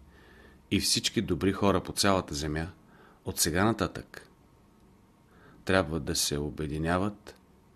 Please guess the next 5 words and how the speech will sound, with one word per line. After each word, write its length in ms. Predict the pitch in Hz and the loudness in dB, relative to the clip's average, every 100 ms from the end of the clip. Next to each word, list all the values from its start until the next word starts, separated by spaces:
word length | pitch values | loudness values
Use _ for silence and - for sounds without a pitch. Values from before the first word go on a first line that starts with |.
| - - - | -20 -20 -10
да 80 | - | -4
се 140 | - 76 | -2 -4
опознаят. 840 | 71 73 71 85 87 - - - - _ _ _ - - - - - _ - - - _ _ - - - _ _ - _ - - _ _ _ - | -4 -6 -2 0 0 -4 -16 -20 -20 _ _ _ -20 -20 -20 -20 -20 _ -20 -20 -20 _ _ -20 -20 -20 _ _ -20 _ -20 -20 _ _ _ -10
В 100 | 82 | 4
бъдеще 600 | 107 107 98 - 107 | 8 8 6 0 -2